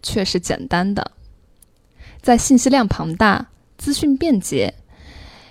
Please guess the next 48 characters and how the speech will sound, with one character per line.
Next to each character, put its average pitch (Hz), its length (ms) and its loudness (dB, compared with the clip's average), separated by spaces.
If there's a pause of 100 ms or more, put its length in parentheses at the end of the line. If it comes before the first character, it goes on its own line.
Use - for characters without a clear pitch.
依 294 120 4
赖 330 220 4
搜 330 340 2
索 - 380 -4
的 170 100 -4
这 - 160 -6
个 175 340 -2
现 247 280 0
代 214 160 -2
社 180 200 -2
会， 165 420 -8 (540)
坚 294 240 4
持 220 220 2
阅 254 220 4
读 202 160 -4
与 202 100 -4
思 - 260 -8
考， - 420 -6 (180)
能 196 180 0
让 240 220 4
我 139 80 -2
们 - 200 -6
建 247 320 0
立 226 220 -2 (100)
洞 269 220 0
察 165 260 -4
事 254 280 0
物 240 160 0
本 - 320 -6
质 247 160 -4
的 196 100 -4
力 247 200 0
量， - 200 -6 (580)
从 247 300 0
而 214 160 2
更 247 320 0
轻 285 260 -2
松 311 240 -4
地 233 120 -2
面 190 200 -4
对 180 140 -2
这 175 160 -4
个 165 260 -4
复 - 280 -14
杂 107 200 -6
的 202 120 -4
世 - 180 -4
界。 - 260 -6